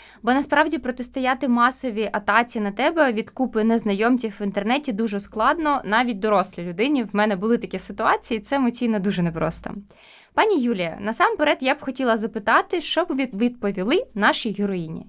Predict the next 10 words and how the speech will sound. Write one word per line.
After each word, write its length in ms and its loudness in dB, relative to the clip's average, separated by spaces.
Чи 160 -2
є 200 2
сенс 340 -2
звертатися 520 0
в 60 -12
кіберполіцію 800 -2
от 120 0
з 40 -14
такою 380 2
ситуацією? 720 -4